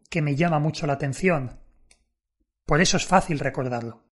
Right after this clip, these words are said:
Así que bien, la próxima vez que veáis tanto a José María Bea como a Miguel Ángel Vergara o a cualquier gran memorizador, eh, a nivel internacional realizar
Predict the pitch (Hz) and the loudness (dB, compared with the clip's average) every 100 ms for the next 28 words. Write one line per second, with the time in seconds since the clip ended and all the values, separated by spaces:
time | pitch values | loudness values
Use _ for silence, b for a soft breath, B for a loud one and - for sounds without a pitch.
0 | _ - 160 226 208 180 147 196 220 214 | _ 0 4 6 6 6 4 2 4 2
1 | 196 196 180 151 156 190 196 175 - 151 | 2 0 0 2 4 4 4 0 -2 0
2 | 139 135 147 143 139 139 135 135 - 143 | 0 0 2 4 2 2 -2 -6 -6 -6
3 | 147 139 196 180 196 196 175 b b b | -2 4 6 8 8 6 4 b b b
4 | _ - 151 139 143 151 180 - 170 147 | _ -8 -4 -2 0 2 2 2 2 4
5 | 147 208 202 196 160 147 139 - 165 147 | 8 8 8 6 4 2 0 -2 2 2
6 | 143 - 196 208 180 175 214 202 175 156 | 2 0 2 4 4 6 6 6 4 4
7 | 151 151 165 151 175 160 135 b b b | 2 2 2 6 8 6 2 b b b
8 | b 202 202 165 156 147 147 - 156 156 | b -4 0 0 0 -2 -2 0 4 4
9 | 170 156 151 143 131 160 170 147 127 - | 4 2 0 0 0 2 4 4 2 4
10 | 139 135 175 165 131 | 4 2 2 2 0